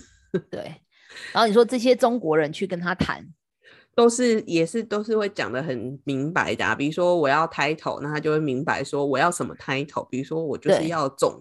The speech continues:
Speaker 1: 监，
Speaker 2: 对。
Speaker 1: 或者我就是要什么副主任，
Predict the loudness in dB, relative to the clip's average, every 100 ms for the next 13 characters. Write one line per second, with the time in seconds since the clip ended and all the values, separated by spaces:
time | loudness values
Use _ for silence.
0 | -8 2 2 2 -4 -10 -8 -4 -2 -2
1 | -2 -4 0 2 4 0 -4 -10 _ -20
2 | _ -12 -8 -6 -2 -2 -2 -6 -2 -2
3 | -2